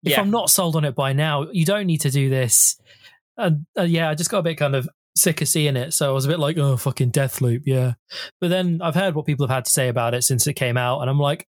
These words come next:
Speaker 1: "Okay, maybe I would actually like this." I'll just get off of my, my little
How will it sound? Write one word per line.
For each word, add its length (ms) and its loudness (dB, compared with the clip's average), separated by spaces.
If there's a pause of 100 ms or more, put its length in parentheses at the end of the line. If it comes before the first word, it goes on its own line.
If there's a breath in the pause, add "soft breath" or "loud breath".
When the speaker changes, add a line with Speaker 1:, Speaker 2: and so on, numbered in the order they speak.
Speaker 1:
"Okay, 360 -2
maybe 340 0
I 60 0
would 200 -2
actually 280 -2
like 280 -2
this." 360 2 (380 loud breath)
I'll 100 0
just 140 -2
get 140 -2
off 220 -2
of 100 0
my, 420 0
my 120 0
little 480 0